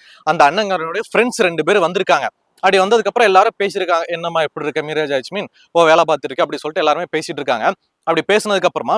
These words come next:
மீரா ஜாஸ்மின் வந்து, "சரிடி நான் கிளம்புறேன்டி, பிள்ளைய பார்த்துக்கோ" அப்படின்னு சொல்லிட்டு கிளம்ப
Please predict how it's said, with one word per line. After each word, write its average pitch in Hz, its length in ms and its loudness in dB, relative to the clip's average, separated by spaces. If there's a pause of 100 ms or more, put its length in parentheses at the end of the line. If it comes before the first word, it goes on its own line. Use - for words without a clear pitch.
மீரா 214 180 0 (100)
ஜாஸ்மின் 165 300 -2
வந்து, 185 140 -2 (340)
"சரிடி 202 300 2
நான் 180 160 2
கிளம்புறேன்டி, 175 460 0
பிள்ளைய 185 260 2
பார்த்துக்கோ" 160 300 2
அப்படின்னு 156 280 -8
சொல்லிட்டு 139 240 -6 (160)
கிளம்ப 202 340 2